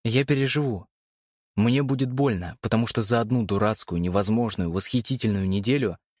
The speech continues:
я влюбился в девушку, укравшую билеты своего бывшего, а потом и моё сердце. Немного позже мы отправляемся домой. Когда добираемся к Чейзу,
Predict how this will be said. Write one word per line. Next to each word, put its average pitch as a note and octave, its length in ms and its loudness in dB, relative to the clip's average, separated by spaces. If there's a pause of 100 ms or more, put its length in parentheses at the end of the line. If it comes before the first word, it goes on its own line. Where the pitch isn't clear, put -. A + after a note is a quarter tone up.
(120)
я C3 180 2
влюбился C3 460 0
в F2+ 60 -4
девушку, A2 580 -2 (300)
укравшую B2 640 0
билеты G#2+ 560 0 (160)
своего G#2+ 400 2
бывшего, G2 580 -2 (300)
а C#3 100 2
потом C3+ 480 0 (300)
и B2 100 2
моё G2+ 300 2
сердце. - 580 -4 (1200)
Немного G#2+ 380 0
позже G2+ 520 -2 (260)
мы C#3+ 140 2
отправляемся G2+ 540 0
домой. F2 460 -2 (340)
Когда B2+ 280 2
добираемся A#2+ 480 0
к - 40 -16
Чейзу, A2+ 520 -2